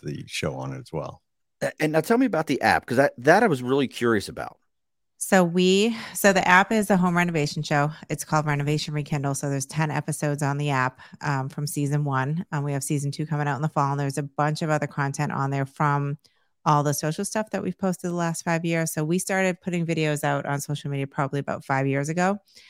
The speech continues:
Speaker 3: Um, and that was really the start of kind of the videos and,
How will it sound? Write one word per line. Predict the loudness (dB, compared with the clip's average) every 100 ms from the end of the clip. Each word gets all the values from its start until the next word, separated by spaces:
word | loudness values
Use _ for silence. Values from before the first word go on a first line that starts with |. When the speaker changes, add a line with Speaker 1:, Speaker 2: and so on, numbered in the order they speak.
| _ _ _
Speaker 3:
Um, | 2 2 0
and | -2 0
that | 2 0
was | 0
really | 0 0
the | 0 -4
start | -2 0 0 -2
of | -4 -4 -12 _
kind | -4 -4 -2
of | -4 -6 -10 _ _ _ _
the | 2
videos | 4 4 4 4 4 0 0
and, | -2 -2 -4